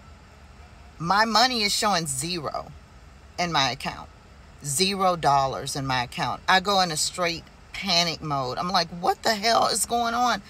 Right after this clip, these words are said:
Then I click in my account, 'cause you know you have your first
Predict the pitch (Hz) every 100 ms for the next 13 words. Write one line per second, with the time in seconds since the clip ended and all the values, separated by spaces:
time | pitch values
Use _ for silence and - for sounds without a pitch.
0 | - - - - - 226 208 185 262 208
1 | - - 240 233 196 170 156 - 143 139
2 | 170 - - - 175 226 226 214 247 175
3 | 160 151 180 185 - -